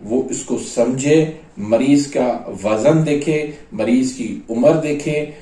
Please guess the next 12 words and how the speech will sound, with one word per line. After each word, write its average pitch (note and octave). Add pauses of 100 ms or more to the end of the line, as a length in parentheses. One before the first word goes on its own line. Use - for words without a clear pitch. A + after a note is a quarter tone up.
(140)
मरीज A#2+
की A#2
जो G#2+
मर्ज C3
है C#3
उसकी A#2
शिद्दत D#3+
को D#3
देखे D3 (200)
और A2+
उसकी A#2
हरारत A2